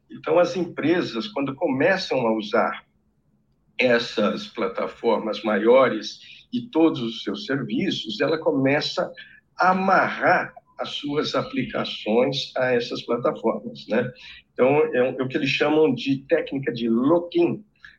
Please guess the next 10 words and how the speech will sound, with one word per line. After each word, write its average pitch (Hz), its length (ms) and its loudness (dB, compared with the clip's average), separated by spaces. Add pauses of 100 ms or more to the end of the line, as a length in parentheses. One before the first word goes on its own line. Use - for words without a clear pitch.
né? 139 240 -2 (280)
A 117 60 -6
empresa 123 420 -2
fica - 480 -2 (200)
presa 143 520 2 (460)
à, 120 400 0
à 110 40 -2
plataforma 143 1040 2
e, 147 80 -6
e 127 280 -10